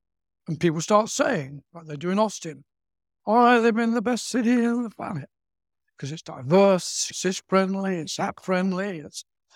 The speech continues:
ease of, ease of movement. We now have urban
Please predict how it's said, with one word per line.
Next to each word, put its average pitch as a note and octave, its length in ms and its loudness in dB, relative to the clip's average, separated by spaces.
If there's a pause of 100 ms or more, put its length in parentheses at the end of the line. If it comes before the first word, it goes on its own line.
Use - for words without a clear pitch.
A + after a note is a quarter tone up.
(160)
ease F3+ 260 4
of, F#3+ 140 2
ease G3 280 0
of F#3 120 -2
movement. F#3+ 460 2
We D3+ 100 -6
now E3 240 2
have F#3 180 2
urban F#3+ 480 0